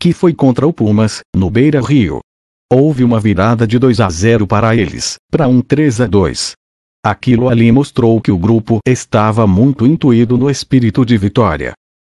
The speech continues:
Eu não intuí que a gente ia ganhar o título. Vi que a gente iria chegar longe",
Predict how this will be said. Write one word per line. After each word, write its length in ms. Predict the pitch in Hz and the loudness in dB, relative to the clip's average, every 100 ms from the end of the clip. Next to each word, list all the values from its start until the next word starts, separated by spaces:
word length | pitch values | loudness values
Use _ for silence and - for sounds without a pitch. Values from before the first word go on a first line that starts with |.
| _ - | _ -2
Eu 140 | 139 | 2
não 220 | 147 160 147 | 2 2 -2
intuí 340 | 131 104 135 | 0 0 2
que 100 | 117 | 0
a 60 | 92 | -2
gente 400 | 92 110 104 - | 0 0 0 -2
ia 280 | 101 98 107 | 0 0 0
ganhar 400 | 104 98 123 117 | 0 0 0 -2
o 60 | |
título. 480 | - 113 - 69 64 - _ _ _ - | 0 0 0 -6 -8 -12 _ _ _ -12
Vi 240 | 85 143 185 | -4 -2 0
que 100 | 110 | -2
a 60 | |
gente 420 | 87 104 110 - | 0 0 0 0
iria 320 | 131 92 123 135 | 0 0 -2 -2
chegar 460 | 135 101 101 104 | -2 -2 -2 0
longe", 380 | 107 101 - | -2 -2 -4